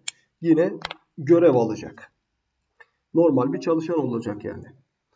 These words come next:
Kanani altcoin Polygon'u daha çevresel bir rolle desteklemeye ve katkıda bulunmaya devam edecek. Ha, bak, gördünüz mü? Bundan bahsediyorum işte. Ayrıca yeni maceralar keşfetme niyetini dile getirdi.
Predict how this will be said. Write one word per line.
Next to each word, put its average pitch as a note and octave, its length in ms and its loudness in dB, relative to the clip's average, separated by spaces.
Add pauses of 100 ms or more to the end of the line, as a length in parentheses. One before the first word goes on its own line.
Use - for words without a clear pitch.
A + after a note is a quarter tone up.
(400)
Kanani F3+ 360 -2
altcoin D#3+ 520 -2
Polygon'u E3 420 2
daha D3+ 180 -2
çevresel E3 540 -2
bir F3 60 -4
rolle D3 280 0
desteklemeye A#2 680 -2
ve D#3 100 -2
katkıda D#3 420 -2
bulunmaya D3+ 300 0
devam E3 200 -4
edecek. C3 260 -10 (120)
Ha, A#2 280 -14
bak, - 260 -10 (160)
gördünüz C#3+ 480 -2
mü? G#2 120 -10 (380)
Bundan F3+ 320 0
bahsediyorum A2+ 540 -2
işte. - 300 -20 (1040)
Ayrıca F3 380 -2
yeni E3+ 200 0
maceralar E3 640 0
keşfetme D#3+ 460 -4
niyetini D#3+ 340 2
dile D3 160 -2
getirdi. A#2+ 300 -6